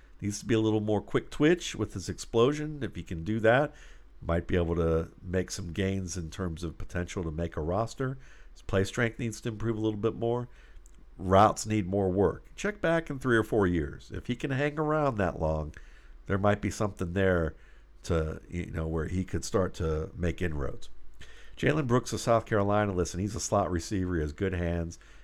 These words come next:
Came out of Wingate as well, transferred out of Wingate. I think he has enough acceleration to do work in zones and, and run crossing routes, you know, maybe screen passes. But I don't, you know, he has, he makes some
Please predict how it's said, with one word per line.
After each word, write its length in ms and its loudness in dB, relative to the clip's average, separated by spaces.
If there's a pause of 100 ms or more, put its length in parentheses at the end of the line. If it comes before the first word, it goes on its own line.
(120)
Came 180 -2
out 120 4
of 80 2
Wingate 600 2 (220)
as 180 -8
well, 180 0
transferred 400 -4
out 100 0
of 80 -4
Wingate. 460 0 (320)
I 40 -12
think 100 -2
he 60 4
has 140 4
enough 220 2
acceleration 640 0
to 60 -4
do 160 0
work 400 0 (480)
in 220 -4
zones 720 0
and, 380 -6
and 260 -4
run 180 -4
crossing 520 0
routes, 420 -10 (600)
you 160 -8
know, 400 -2
maybe 220 -2
screen 440 -4
passes. 600 -8 (420)
But 380 2
I 120 2
don't, 240 2 (180)
you 160 -6
know, 140 -2
he 280 -4
has, 340 2 (480)
he 160 -6
makes 300 0
some 300 -6